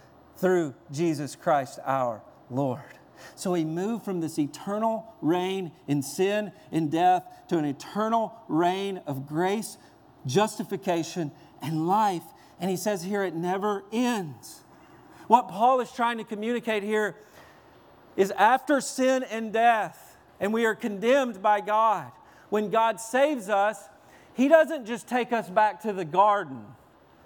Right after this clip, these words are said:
See, a lot of us think that way. God's taking us back to the garden. Guess what was in the garden?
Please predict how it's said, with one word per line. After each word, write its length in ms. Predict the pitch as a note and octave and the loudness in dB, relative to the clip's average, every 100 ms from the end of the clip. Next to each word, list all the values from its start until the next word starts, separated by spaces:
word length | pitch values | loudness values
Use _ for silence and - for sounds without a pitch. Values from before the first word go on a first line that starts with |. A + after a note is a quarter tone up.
| - - - - | -20 -20 -14 0
See, 120 | A3+ | 2
a 60 | |
lot 240 | G#3+ A3+ C#4+ | 4 4 4
of 80 | B3+ | 2
us 180 | A3+ | -4
think 220 | - A#3 A3 G3+ G3+ A#3+ | -4 -6 -6 -10 -12 -2
that 260 | G#3 B3+ A3+ | 4 4 4
way. 380 | C4 D4+ G#3+ A#2+ - - - - - | 2 2 0 -8 -20 -20 -20 -20 0
God's 260 | A3+ A#3 - | 4 4 2
taking 380 | - B3+ B3+ B3 | 0 0 0 -2
us 140 | G3 | 0
back 260 | F#3+ A3 G3+ | 4 4 2
to 100 | G#3+ | -8
the 80 | F#3 | -2
garden. 560 | G3 G#3 G#3+ D3 A2 - - - - - - | 4 4 2 -4 -16 -20 -20 -20 -20 -20 2
Guess 220 | A#3 C#4+ | 4 4
what 220 | D4+ D4 | 4 4
was 160 | B3 G3+ | 4 -2
in 100 | B3 | -4
the 80 | A3+ | -2
garden? 580 | F#3 A#3 B3+ G#3 C#3+ | 2 4 4 0 -10